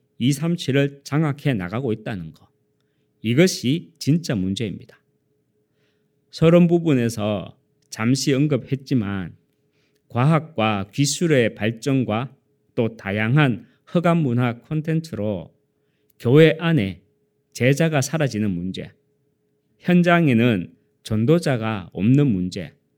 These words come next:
그래서 교회 안과 교회 밖에는 복음이 사라지는 그런 문제에 대해서 우리는 위기감을 가지고 있어야 합니다.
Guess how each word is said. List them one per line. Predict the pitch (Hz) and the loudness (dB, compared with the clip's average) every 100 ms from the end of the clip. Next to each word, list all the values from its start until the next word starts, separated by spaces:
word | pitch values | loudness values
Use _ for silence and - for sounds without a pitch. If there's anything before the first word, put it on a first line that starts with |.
| _ _ _ _ | _ _ _ _
그래서 | 160 165 127 120 107 - | 4 4 4 2 0 -2
교회 | - 131 147 147 | 0 4 4 2
안과 | 160 170 160 147 90 - _ _ _ | 0 0 2 0 -2 -8 _ _ _
교회 | - 123 139 127 | 0 4 4 2
밖에는 | 143 151 143 104 110 90 - _ _ - | -4 -4 -2 0 0 -4 -8 _ _ -2
복음이 | 120 147 170 151 | -2 2 2 2
사라지는 | 120 165 151 113 98 107 80 _ _ _ _ | -2 -4 -4 -4 -2 -2 -4 _ _ _ _
그런 | - 143 160 | 0 4 6
문제에 | 117 135 147 165 139 - | 6 4 2 0 0 -2
대해서 | 98 110 110 98 90 - _ _ _ _ - | -4 -4 -4 -6 -8 -12 _ _ _ _ -6
우리는 | 110 147 131 123 87 - _ _ _ _ | 2 4 6 4 0 -6 _ _ _ _
위기감을 | 107 170 190 156 107 98 | 0 2 2 0 0 -2
가지고 | 82 82 151 123 | -6 -8 -4 -4
있어야 | 131 131 80 | -4 -8 -12
합니다. | 95 - _ | -16 -20 _